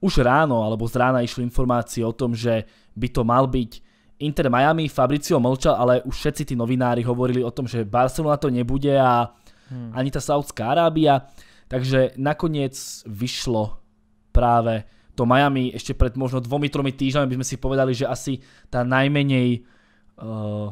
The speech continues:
Speaker 1: ako to povedať, destinácia, ktorú by sme
Speaker 2: Nejmíň-
Speaker 1: asi najmenej očakávali, najmenej
Speaker 2: Jo, nej-
Speaker 1: pravdepodobná.
Speaker 2: Tak, no.
Speaker 1: A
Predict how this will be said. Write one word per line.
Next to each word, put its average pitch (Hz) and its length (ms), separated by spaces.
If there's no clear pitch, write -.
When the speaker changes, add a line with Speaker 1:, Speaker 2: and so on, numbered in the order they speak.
Speaker 1:
ako - 160
to 123 120
povedať, 113 440
destinácia, 143 540
ktorú 143 160
by 147 80
sme 147 60
Speaker 2:
Nejmíň- 143 100
Speaker 1:
asi 135 80
najmenej 147 260
očakávali, 117 480
najmenej 135 280
Speaker 2:
Jo, 143 60
nej- - 40
Speaker 1:
pravdepodobná. 127 640
Speaker 2:
Tak, 104 320
no. 87 220
Speaker 1:
A 110 140